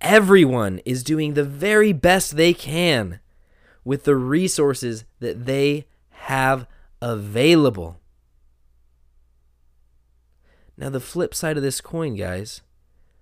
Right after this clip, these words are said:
how beautiful is that? If they're not doing so well, rather than pose a judgment on them, rather than criticize, why not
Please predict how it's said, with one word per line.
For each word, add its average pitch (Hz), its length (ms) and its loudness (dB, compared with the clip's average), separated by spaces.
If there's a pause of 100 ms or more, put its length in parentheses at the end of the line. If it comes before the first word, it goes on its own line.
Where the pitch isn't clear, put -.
(320)
how 143 160 -8
beautiful 135 440 -4
is 117 160 -4
that? 117 300 -6 (400)
If 117 100 -14
they're 135 140 -6
not 139 260 -6
doing 156 300 -4
so 92 240 -6
well, 87 420 -8 (800)
rather 156 300 0
than 113 280 -4 (600)
pose 151 280 -2
a 123 60 -4
judgment 113 540 -2
on 87 180 -6
them, 101 240 -8
rather 143 280 -2
than 104 220 -4 (380)
criticize, 139 1000 0 (1120)
why 110 240 -10
not 180 280 -4